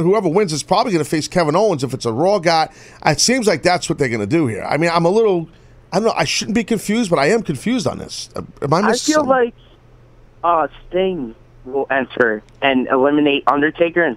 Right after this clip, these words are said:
Speaker 2: set up a match at WrestleMania. I
Speaker 1: Bro, what are
Speaker 2: wanna
Speaker 1: you
Speaker 2: see that
Speaker 1: smoking over
Speaker 2: too
Speaker 1: there? What,
Speaker 2: bad.
Speaker 1: what are you, Sting? Come on.
Speaker 2: <laughs>
Speaker 1: The hell are you doing
Speaker 2: I
Speaker 1: over there,
Speaker 2: wanna
Speaker 1: bro?
Speaker 2: see that match. Everybody wants to see that
Speaker 1: You
Speaker 2: match.
Speaker 1: g-,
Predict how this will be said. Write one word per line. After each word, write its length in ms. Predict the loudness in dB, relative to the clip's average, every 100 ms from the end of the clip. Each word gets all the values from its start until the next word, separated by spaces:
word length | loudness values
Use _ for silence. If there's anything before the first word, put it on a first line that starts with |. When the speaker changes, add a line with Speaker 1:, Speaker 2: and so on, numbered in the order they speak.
| 0
Speaker 2:
set 120 | 0
up 140 | 2
a 80 | 0
match 340 | 0 0 0 -2
at 120 | 0
WrestleMania. 500 | -2 -2 -2 -2 -6 -2
I 100 | 0
Speaker 1:
Bro, 60 | 0
what 100 | 0
are 20 |
Speaker 2:
wanna 100 | 0
Speaker 1:
you 40 |
Speaker 2:
see 200 | -2 0
that 180 | 0 0
Speaker 1:
smoking 120 | -2
over 100 | -2
Speaker 2:
too 40 | -2
Speaker 1:
there? 100 | 0
What, 80 | 0
Speaker 2:
bad. 60 | 0
Speaker 1:
what 100 | -4
are 20 |
you, 280 | -6 -6 -4
Sting? 640 | -4 0 0 2 0 2
Come 200 | 0 0
on. 180 | -2 -4 -2
Speaker 2:
<laughs> 40 | -2 0 -2 -2 -4 -2
Speaker 1:
The 60 | 0
hell 140 | 2
are 40 | 2
you 100 | 4
doing 180 | 2 2
Speaker 2:
I 40 |
Speaker 1:
over 100 | 0
there, 100 | 0 0
Speaker 2:
wanna 40 |
Speaker 1:
bro? 140 | 0 -2
Speaker 2:
see 60 | 0
that 220 | -2 2
match. 260 | 2 0 -2 -2
Everybody 460 | 0 0 -4 -4
wants 200 | -4 -8
to 80 | -8 -6
see 80 | 0
that 140 | 2
Speaker 1:
You 60 | 2
Speaker 2:
match. 120 |
Speaker 1:
g-, 60 | 0